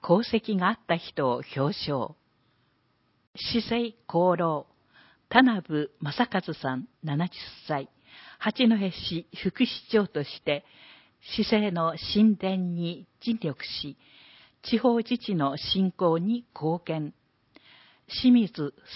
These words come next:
節さん、八十九歳。町内会長として、地域コミュニティ活性化に尽力し、市政の進展に貢献。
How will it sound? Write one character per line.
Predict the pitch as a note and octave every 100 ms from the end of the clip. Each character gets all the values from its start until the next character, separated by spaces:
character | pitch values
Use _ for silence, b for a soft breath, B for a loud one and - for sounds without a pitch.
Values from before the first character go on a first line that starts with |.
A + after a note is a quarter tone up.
| -
節 | B3 - -
さ | - C#3+
ん、 | D3+ _ b b
八 | - - A3+
十 | F3+ G#3
九 | F#3 - A3+
歳。 | F#3 - C3 - _ b b b b
町 | A3 B3+
内 | B3 B3
会 | - A#3+ A#3
長 | - E3+
と | - D#3
し | - -
て、 | C#3+ C#3 b b b _
地 | - B3
域 | - E3 D#3
コ | -
ミ | F3+
ュ |
ニ | A#3 A#3
テ | A3
ィ | G#3
活 | - A3+ - -
性 | G#3+
化 | G3 F3+
に | E3 D3+
尽 | - A#3+
力 | F3 C3
し、 | - - D3 C3 b b b b
市 | - A3
政 | - A#3 A3+
の | G#3+
進 | - - G3+
展 | - F#3+ F#3+
に | G3 A#3+ -
貢 | - D3+ D#3+
献。 | F3+ D#3+